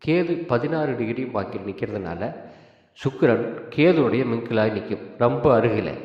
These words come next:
அதாவது கேதுவுடைய கதிர்வீச்சுக்கு அருகில லக்னாதிபதி உள்ள நிற்கிறார்.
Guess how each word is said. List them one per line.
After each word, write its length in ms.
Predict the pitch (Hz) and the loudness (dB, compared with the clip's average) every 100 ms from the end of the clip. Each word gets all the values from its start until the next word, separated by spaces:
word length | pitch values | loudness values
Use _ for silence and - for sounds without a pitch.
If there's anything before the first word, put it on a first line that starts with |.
| - - - _ _ _ _ _ _ _ _ _ _ _ _ _ - | -14 -20 -20 _ _ _ _ _ _ _ _ _ _ _ _ _ -10
அதாவது 360 | 98 110 135 123 | 0 2 2 0
கேதுவுடைய 580 | - 147 160 151 123 110 101 92 76 - | 4 4 6 6 6 4 4 2 -2 -2
கதிர்வீச்சுக்கு 840 | 120 147 143 123 - 104 - 98 | 2 4 2 0 -2 -8 -6 -4
அருகில 420 | 90 113 135 117 95 - - - - _ _ _ _ _ _ _ - | 0 2 2 0 -4 -8 -14 -20 -20 _ _ _ _ _ _ _ 0
லக்னாதிபதி 720 | 120 - 196 - - - 101 180 - - - _ _ _ _ _ _ _ _ | 0 4 2 2 0 -4 -6 -10 -16 -20 -20 _ _ _ _ _ _ _ _
உள்ள 260 | 135 143 143 | 0 4 6
நிற்கிறார். 520 | 120 104 - 95 82 | 4 2 2 0 0